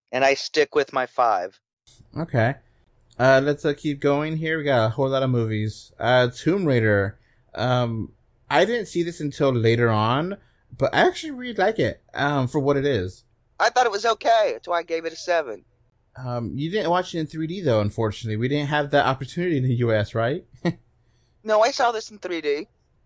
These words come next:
Speaker 2: Oh, okay.
Speaker 1: And the three D was decent. Um, yeah, Walter Goggins was a good villain in this. Uh, he played a very different character than he played in Ant-Man and the Wasp.
Speaker 2: Alicia Vikander as
Speaker 1: Yeah.
Speaker 2: Lara Croft?
Speaker 1: Mm-hmm. She was fine.
Speaker 2: Good.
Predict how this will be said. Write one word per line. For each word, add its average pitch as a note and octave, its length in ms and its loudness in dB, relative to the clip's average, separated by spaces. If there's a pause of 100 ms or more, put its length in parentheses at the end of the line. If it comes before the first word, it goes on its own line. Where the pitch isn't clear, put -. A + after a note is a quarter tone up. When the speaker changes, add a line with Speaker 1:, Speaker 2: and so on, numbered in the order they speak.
(100)
Speaker 2:
Oh, A#2+ 200 0
okay. G2 360 -4 (720)
Speaker 1:
And G#3 120 -2
the G#3 60 0
three A3 260 0
D A3 160 -2
was A3 200 -4
decent. F3 560 -2 (340)
Um, C#3 240 -2 (280)
yeah, D3+ 80 2
Walter D#3+ 400 4
Goggins A3 520 2
was B3 200 -14
a B3 60 -10
good F#3+ 300 -4
villain G#3 400 0
in D#3 140 -10
this. C3+ 360 -12 (480)
Uh, C#3 280 2
he C3+ 80 -8
played F#3 260 4
a D3+ 60 -2
very E3+ 280 6
different F#3 440 -2
character F3 500 2
than D#3 160 -4
he D3+ 80 -10
played D#3 420 0
in C#3+ 280 -6
Ant-Man D#3 520 -2
and C#3 200 -12
the A#2+ 160 -6 (140)
Wasp. C3 520 0 (380)
Speaker 2:
Alicia C#3 720 0
Vikander C#3+ 1080 -2
as B2 100 -2
Speaker 1:
Yeah. A#3+ 140 4
Speaker 2:
Lara B3 200 6
Croft? C3 500 0
Speaker 1:
Mm-hmm. A#3+ 280 -8
She - 160 -10
was A3+ 160 -6
fine. A3+ 300 6
Speaker 2:
Good. G#3 260 4